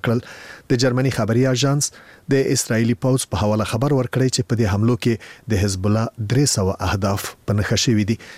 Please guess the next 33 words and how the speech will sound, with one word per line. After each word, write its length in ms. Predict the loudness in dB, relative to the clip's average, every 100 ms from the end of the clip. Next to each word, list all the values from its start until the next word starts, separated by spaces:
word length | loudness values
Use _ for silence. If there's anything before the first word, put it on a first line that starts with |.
| -6 0
د 100 | 0
اسرائیل 320 | 2 0 0 -2 0
پوځ 380 | 0 -2 -2 0
نن 120 | 2 2
اعلان 260 | 2 2 0
وکړ 260 | 0 -2
چې 480 | 0 -2 -4 -16 -2 0
د 60 | 0
لبنان 320 | 0 -2 -2 -2
په 140 | -4
جنوب 260 | 0 0 0
کې 240 | 0 2
د 160 | 2 0
حزب 180 | 0 0
الله 180 | 0 0
ډلې 300 | 0 -2 -2
پر 120 | 0
ضد 120 | 0 0
د 160 | -2 -2
پوځي 320 | 0 0 0 0
عملیاتو 500 | 2 0 0 0 0
نوې 300 | 2 2 0 0
څپه 220 | -2 -2 -2 0
پیل 180 | -2 0
کړې 180 | 0 0 0
ده. 60 | -4 -10 -10 -2
له 60 | 0
دې 80 | 2 0
مخکې 320 | 0 -2 -2
د 80 | -2
پوځ 280 | -2 0 0
ویان 280 | 2 2 0 -2 -4 -2
اویچای 540 | 0 0 0 0 0